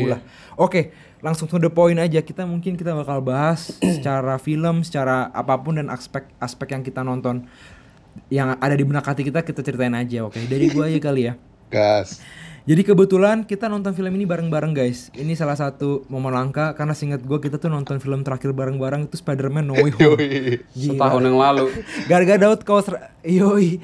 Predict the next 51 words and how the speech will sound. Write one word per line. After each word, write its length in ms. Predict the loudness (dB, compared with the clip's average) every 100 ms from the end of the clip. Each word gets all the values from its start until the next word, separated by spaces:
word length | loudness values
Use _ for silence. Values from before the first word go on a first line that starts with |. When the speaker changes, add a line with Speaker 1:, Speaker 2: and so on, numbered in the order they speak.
| -12
Speaker 2:
bener-bener 320 | -4 0 2 0
setahun 320 | -2 -2 -2
pas 140 | -2 -2
yang 140 | 0
lalu 400 | 2 4 2 0 -6 -20 -8
di 160 | 0
bulan 240 | 2 4 4
Desember 520 | 4 4 4 4 4
kita 220 | 2 -4
nonton 320 | -2 -2 -4 -4
No 200 | -4 -6
Way 100 | -6
Home, 180 | -6 -4
dan 120 | -6
kita 220 | -6 -6
baru 180 | -4 -4
nonton 220 | -4 -6
lagi 240 | -6 -4 -4
nonton, 320 | -4 -6 -8
wak-, 300 | -6 -6 -6
nonton 220 | -6 -4
Avatar. 580 | -4 -2 -4 -2 -6 -6 -12 -20 -20 -6
Karena 280 | 0 4 4
Daud 80 | 2
ini 140 | -2
ke 80 | -2
Australia 400 | -2 -2 -4 -4
kan. 180 | -6 -10
Jadi 160 | -8 -6
ini 80 | -4
menurut 280 | -4 -4 -4
gua 180 | -2 -2 -6
pengalaman 480 | -6 -2 -2 -4 -4
yang 100 | -4
menarik 400 | -2 -2 -2 -4
lah. 160 | -6 -8 -12 -14
Dan 160 | -6 -2
ditambah 320 | 0 0 0
lagi 240 | 2 0 0
kita 140 | -2
nonton 340 | 0 0 -2
I 160 | -2 -4
M 80 | -4
X 160 | -4
three 220 | -2 0 2
D. 100 | 4
Speaker 3:
Yoi. 480 | 6 4 2 -2
Speaker 2:
Yang 240 | -2 0 2
sedangkan 320 | 2 2 2
nih 160 | 2 2
ber-, 240 | -2 -6